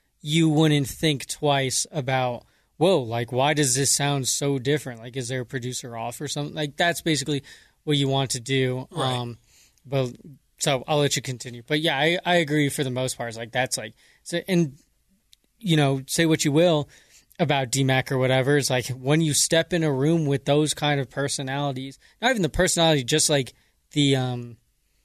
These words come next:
Speaker 1: uh, reputation that
Speaker 2: Right.
Speaker 1: they have. You know, it's like, this is a pro's pro at the top of the level within this market.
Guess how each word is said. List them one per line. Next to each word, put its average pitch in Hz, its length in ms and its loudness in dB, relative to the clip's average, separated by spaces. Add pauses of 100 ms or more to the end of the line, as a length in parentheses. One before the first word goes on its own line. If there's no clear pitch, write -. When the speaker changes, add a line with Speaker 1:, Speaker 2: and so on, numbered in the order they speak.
(600)
Speaker 1:
uh, 131 540 -2 (380)
reputation 160 840 -2 (260)
that 143 60 -10
Speaker 2:
Right. 143 160 -2
Speaker 1:
they 147 120 2
have. 127 360 -2
You 160 100 -4
know, 151 120 4
it's 143 100 2
like, 131 140 0
this 160 140 2
is 143 160 0
a 120 60 -8
pro's 147 360 0
pro 156 220 2
at 147 100 -2
the 139 80 -6
top 143 240 -2
of 131 40 -14
the 139 100 -2
level 135 300 -2
within 139 420 -4
this 139 200 -6
market. 139 540 -4